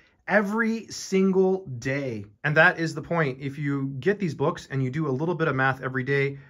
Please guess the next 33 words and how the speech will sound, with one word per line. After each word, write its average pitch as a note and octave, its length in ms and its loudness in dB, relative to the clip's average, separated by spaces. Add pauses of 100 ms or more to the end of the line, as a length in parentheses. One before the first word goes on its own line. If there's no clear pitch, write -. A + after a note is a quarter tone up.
(180)
you're C#3+ 220 0
going D3 380 2
to D#3 100 -4
get C#3+ 320 0 (300)
a A#2 100 -4
lot B2 460 -2
better A#2+ 240 0
at A2 240 -2
it. G#2 140 -10 (540)
Also, G#3 240 2
the G#3+ 100 4
topics E3 460 2
in D#3 100 -2
this E3 120 0
video C3 280 2
are C3+ 160 -2
varied. C3 480 0
We're C#3 120 -2
gonna D3+ 140 0
start D3 380 -2
with C3 280 0
algebra F#3+ 680 -2
and C3+ 100 -2
then C#3 180 -2
work F3 220 -6
our E3 140 -2
way C#3+ 220 2
up C#3 240 -2
through B2+ 260 -4
discrete F#3 420 -4
math, C#3+ 400 0 (320)
calculus, D3 500 -2
topology, C#3 680 -2